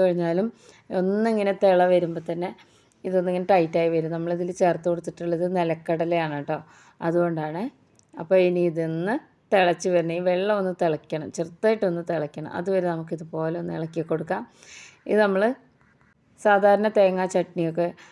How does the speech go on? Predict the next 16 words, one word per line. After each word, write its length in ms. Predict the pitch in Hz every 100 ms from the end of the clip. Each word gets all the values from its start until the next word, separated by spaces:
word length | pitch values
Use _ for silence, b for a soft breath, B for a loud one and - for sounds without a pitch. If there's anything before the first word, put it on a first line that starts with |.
| B
അതുപോലെ 360 | 175 170 175 175 170
തന്നെ 200 | 170 180 -
മുളക് 280 | 170 165 160 170
ചട്നിയൊക്കെ 360 | 170 - 160 170
ഉണ്ടാക്കുന്നതിൽ 520 | 160 160 160 170 165 165
നിന്ന് 200 | 165 185 - _
കുറച്ച് 260 | 165 165 165
വ്യത്യസ്തമായിട്ടാണ്. 840 | 165 165 156 - 170 160 156 151 156 -
നല്ലൊരു 500 | 160 185 202 190 196 - - 160
മണമാണ് 500 | 151 151 175 180 147 143
കേട്ടോ 160 | 147 151
ഇതിന്. 220 | 147 143 - B B B _ _ _ _ _ _ -
അപ്പോൾ 140 | 180 196
ഇവിടെ 180 | 170 190 339 _ _ _ -
കറി 220 | 170 165 170
ഇവിടെ 200 | 165